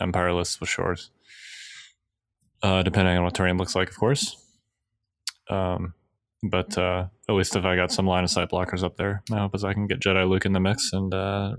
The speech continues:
wreck some stuff. So the list is definitely gonna succeed or fail on the back of Jedi Luke's lightsaber, that's for sure.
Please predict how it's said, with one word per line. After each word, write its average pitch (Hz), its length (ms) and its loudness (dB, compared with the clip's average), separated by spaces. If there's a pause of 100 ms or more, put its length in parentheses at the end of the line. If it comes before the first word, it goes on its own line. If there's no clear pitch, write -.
wreck 101 140 -4
some - 160 -10
stuff. - 360 -10
So - 320 -8 (1040)
the 113 80 4
list 107 260 4
is 95 120 4
definitely 98 300 4
gonna 90 140 2
succeed - 380 0
or 90 60 -2
fail 90 180 0
on 90 200 2
the 87 60 -2
back 90 420 0
of 90 220 -2
Jedi 87 280 2
Luke's 87 180 -2
lightsaber, 80 480 -4
that's - 160 -8
for - 100 -18
sure. - 280 -10